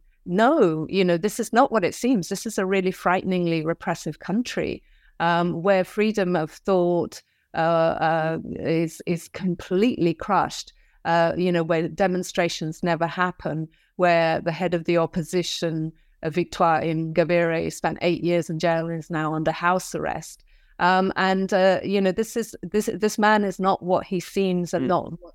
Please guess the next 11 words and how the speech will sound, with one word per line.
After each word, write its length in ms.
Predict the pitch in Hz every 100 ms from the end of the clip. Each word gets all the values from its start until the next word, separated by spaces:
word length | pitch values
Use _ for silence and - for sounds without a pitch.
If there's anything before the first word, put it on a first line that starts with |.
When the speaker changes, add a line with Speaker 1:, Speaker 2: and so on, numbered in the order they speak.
| -
Speaker 1:
he 160 | 185 175
is 160 | 165
widely 480 | 170 170 175 165 170
hailed 440 | 165 185 202 185
as, 380 | 165 151 156 - _ _ _ -
uh, 240 | 165 170 -
and 260 | 160 160
praised 540 | 160 180 170 170 - -
for 260 | 170 165
being. 440 | 160 180 180 156 156
So 320 | - 214 196